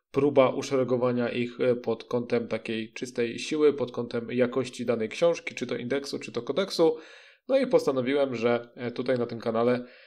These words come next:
będę dzielił się swoimi spostrzeżeniami, swoją totalnie subiektywną opinią na temat tego, jak, e, wygląda tier lista, e, w czterdziestce.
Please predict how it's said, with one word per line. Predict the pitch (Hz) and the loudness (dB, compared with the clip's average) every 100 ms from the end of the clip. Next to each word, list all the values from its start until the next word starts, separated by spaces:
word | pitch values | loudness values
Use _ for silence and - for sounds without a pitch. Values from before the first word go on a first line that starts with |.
| _ - | _ -12
będę | 117 123 127 123 123 117 - | 0 2 2 4 4 4 -2
dzielił | 120 135 135 | 2 4 4
się | 123 120 | 0 -8
swoimi | - 127 127 123 120 | 2 2 2 0 -2
spostrzeżeniami, | - 127 - 123 117 123 139 135 | -2 -6 -2 -4 -2 -2 0 -2
swoją | 135 123 120 120 | 2 2 2 -2
totalnie | 135 127 139 135 123 120 - | -8 0 2 2 0 -2 -4
subiektywną | - 156 156 143 - 139 123 117 113 - _ | -4 -2 0 0 2 2 2 0 -2 -12 _
opinią | 120 120 131 120 110 110 _ | -6 -4 -2 0 -2 -6 _
na | 117 117 120 | -4 -2 0
temat | 131 120 117 - | 0 0 -2 -2
tego, | 120 113 110 107 - _ | -2 0 0 -2 -6 _
jak, | 120 120 127 123 - - | -2 2 2 0 -10 -6
e, | 110 | -6
wygląda | 104 113 120 120 117 113 104 - _ _ - - | -4 -4 -2 -2 0 0 0 -6 _ _ -16 -14
tier | - 127 120 120 | -2 2 2 0
lista, | 117 123 127 - 117 107 107 - | -2 -2 0 0 0 -2 -8 -8
e, | 110 | -8
w | 107 - | -8 -14
czterdziestce. | - 117 113 165 185 - - 143 | -4 -4 -2 -4 -4 0 4 4